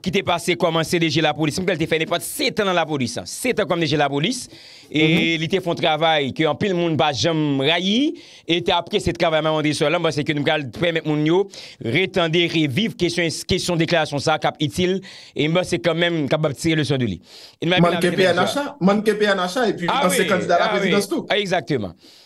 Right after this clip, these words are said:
Speaker 1: Mais
Speaker 2: Hmm.
Speaker 1: avant de venir avec Mario André Sol, E pwen sa, m vle, nou vle touche l dezir pandan ti tan.
Speaker 2: Mhm.
Speaker 1: Se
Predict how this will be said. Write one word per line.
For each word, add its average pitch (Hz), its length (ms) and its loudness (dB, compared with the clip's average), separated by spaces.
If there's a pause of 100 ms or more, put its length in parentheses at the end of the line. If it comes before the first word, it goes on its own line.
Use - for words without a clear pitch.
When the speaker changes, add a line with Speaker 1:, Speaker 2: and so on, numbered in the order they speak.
(120)
Speaker 1:
Mais 202 80 2
Speaker 2:
Hmm. 247 60 2
Speaker 1:
avant 277 140 0
de 277 80 0
venir 269 200 0
avec 202 180 0
Mario 185 160 2
André 175 220 2
Sol, 208 500 0 (280)
E 170 320 2
pwen 233 220 0
sa, 185 260 2
m 165 60 -4
vle, 165 180 2
nou 170 160 0
vle 160 160 0
touche 156 240 0
l 139 140 0
dezir 143 420 0
pandan 143 240 0
ti 135 160 -4
tan. 151 240 0 (560)
Speaker 2:
Mhm. 170 300 2 (320)
Speaker 1:
Se 196 220 0